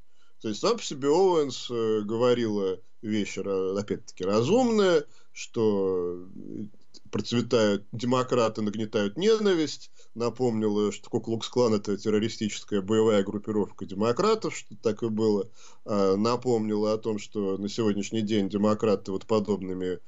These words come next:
а, делами, борьбой с этим белым национализмом отвлекают от реальных проблем, от развала и, э, деградации черной семьи прежде всего.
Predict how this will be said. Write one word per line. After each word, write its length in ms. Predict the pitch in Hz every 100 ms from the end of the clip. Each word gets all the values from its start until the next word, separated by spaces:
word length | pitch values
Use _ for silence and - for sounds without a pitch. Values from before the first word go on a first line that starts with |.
| - - -
а, 220 | 104 95
делами, 800 | 90 113 110 101 95 98 95 92
борьбой 460 | 95 110 107 101 98
с 80 |
этим 200 | 101 107
белым 320 | 98 113 104 101
национализмом 800 | 98 113 107 113 107 101 98 98
отвлекают 480 | 110 110 104 98
от 120 | 101 113
реальных 340 | 107 101 101
проблем, 500 | 117 123 156 220 175
от 200 | 110 -
развала 720 | 104 104 104 110 110 101 95 - - - -
и, 260 | 107 101 98
э, 420 | 92 90 92 92 95
деградации 760 | 110 117 120 113 107 - 107
черной 420 | 101 117 104 95
семьи 340 | 101 127 143 214
прежде 380 | 208 160 127 127
всего. 520 | - 135 127 123